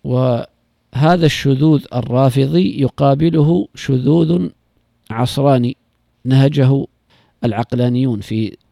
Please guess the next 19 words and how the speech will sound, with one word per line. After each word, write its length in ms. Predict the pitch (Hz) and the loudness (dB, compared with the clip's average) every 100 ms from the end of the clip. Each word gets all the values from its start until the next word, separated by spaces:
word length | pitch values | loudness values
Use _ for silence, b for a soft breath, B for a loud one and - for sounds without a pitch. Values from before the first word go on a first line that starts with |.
| - | -12
زماننا 680 | 113 117 123 117 151 160 - | -6 -4 -2 -2 -2 -4 -6
في 640 | _ - - 123 123 127 131 _ _ - | _ -18 -6 -4 -2 -2 -6 _ _ -2
قولهم 500 | 156 147 127 156 127 | 0 0 0 -2 -2
بتحريم 760 | 113 113 127 135 151 151 - - _ _ _ _ _ _ _ _ 101 | -4 -4 -4 -2 0 -2 -6 -10 _ _ _ _ _ _ _ _ -8
نكاح 440 | 113 - 139 - - | -6 -2 -2 -2 -6
أكثر 300 | - - 120 | -6 -6 -6
من 120 | 120 | -4
واحدة، 380 | 113 110 107 98 _ _ _ - | -4 -4 -8 -10 _ _ _ -8
وهذا 300 | 104 131 131 | -4 -2 -2
أيضًا 320 | 120 135 139 - _ - | -2 -2 -4 -6 _ -12
شذوذ 440 | - 113 131 165 | -6 -2 0 0
ومصادم 600 | 131 127 - 139 131 123 | 0 -2 -2 -2 0 -2
للنصوص، 960 | 117 117 139 - 127 113 110 120 - - _ _ - | -2 -2 -4 -4 -8 -6 -6 -10 -12 -18 _ _ -18
مصادم 460 | - 123 131 120 107 | -6 -2 0 0 -4
لصريح 440 | 110 135 139 135 | -4 -2 -2 -2
الكتاب 600 | 107 110 - 123 143 220 - b b b b b _ | -4 -6 -2 -2 -2 -4 -8 b b b b b _
والسنة، 560 | 160 120 - 120 110 104 _ _ _ _ _ _ | -6 -6 -4 -6 -4 -6 _ _ _ _ _ _
ومخالف 2000 | - 110 135 117 - _ _ _ _ _ _ _ _ - 160 110 78 147 147 123 135 | -8 -4 -4 -4 -8 _ _ _ _ _ _ _ _ -16 -12 -8 -2 2 2 0 -2
لإجماع 1600 | 113 110 131 165 _ _ _ _ _ - 120 117 135 123 127 | -2 0 -2 -2 _ _ _ _ _ -8 -6 -2 -2 -2 -4